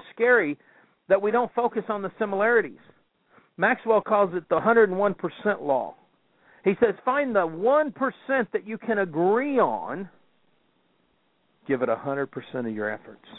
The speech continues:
Now, at first, I thought he was just nuts. I thought, "Now, that isn't gonna work. How, how can I find one percent of something when, when ninety-nine percent of the crap is so mixed up?"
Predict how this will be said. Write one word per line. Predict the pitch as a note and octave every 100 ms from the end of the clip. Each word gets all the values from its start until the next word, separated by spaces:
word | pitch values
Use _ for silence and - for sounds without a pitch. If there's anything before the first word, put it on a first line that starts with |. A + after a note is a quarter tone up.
| - _ _ _ _ _ _ _ _ _ _ _ _ _ _ _ _ _ -
Now, | C3
at | A#2+
first, | E3+ F3 D3+
I | B2
thought | D3+ C3+
he | C3+
was | A2+ G#2
just | A2+ -
nuts. | B2 A#2+ - - - _ _ _ _ _ _ _ _ _ _ _ _ _ _ _
I | -
thought, | D3+ C3
"Now, | C3
that | D3 G3
isn't | D3+ G#2+
gonna | G#2 F#2
work. | F2+ - - - - _ _ _ _ _ _ _ _ -
How, | F3 D3+
how | F#3+ A3+
can | A3
I | F3 C#3+
find | E3+ D#3 C#3+
one | F3 G3
percent | F3+ - F3 D#3
of | A#2+ -
something | B2 A2+ C#3+
when, | C3+ C3+ C#3
when | C3
ninety-nine | C#3 F3+ F#3+ E3 F3 E3
percent | - - E3 E3+
of |
the | C3
crap | - E3+ E3+ -
is | B2 -
so | F3
mixed | D#3+ D#3 G#3
up?" | G#3+